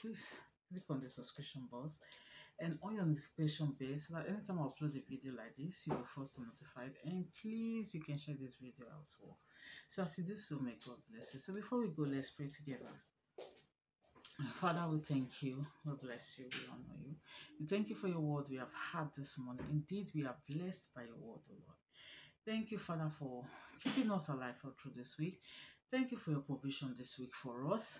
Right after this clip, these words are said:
And thank you for making every crooked way straight this week for us. Indeed, we are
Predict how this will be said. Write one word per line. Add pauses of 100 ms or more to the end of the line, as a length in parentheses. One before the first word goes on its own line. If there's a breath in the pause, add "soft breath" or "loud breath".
(160)
And (140)
thank
you
for (100)
making
every
crooked
way
straight
this
week
for
us. (540 loud breath)
Indeed,
we
are